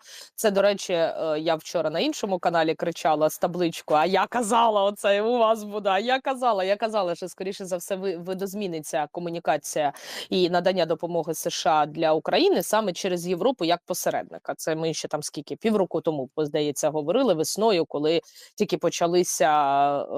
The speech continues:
оці затримки, поставок, якісь такі моменти і так далі. Чи буде там достатньо якоїсь, е, якогось озброєння наступального характеру? Не зовсім. Чи буде там, в принципі, ну, хоч і,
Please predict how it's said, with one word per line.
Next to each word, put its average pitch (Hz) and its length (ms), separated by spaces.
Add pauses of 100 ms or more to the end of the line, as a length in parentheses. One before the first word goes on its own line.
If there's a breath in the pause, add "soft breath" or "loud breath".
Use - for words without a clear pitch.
(260)
оці 180 300
затримки, 233 680
поставок, 208 880
якісь 160 300
такі - 260
моменти 196 460
і 156 40
так 151 180
далі. 107 240 (380 loud breath)
Чи 240 120
буде 247 240
там 233 260
достатньо 226 760
якоїсь, 202 880
е, 202 140
якогось 202 500
озброєння 190 560
наступального 226 680
характеру? 160 600
Не 254 180
зовсім. 214 520 (360 loud breath)
Чи - 160
буде 262 240
там, 247 160
в - 80
принципі, 202 720
ну, 233 160
хоч - 280
і, - 80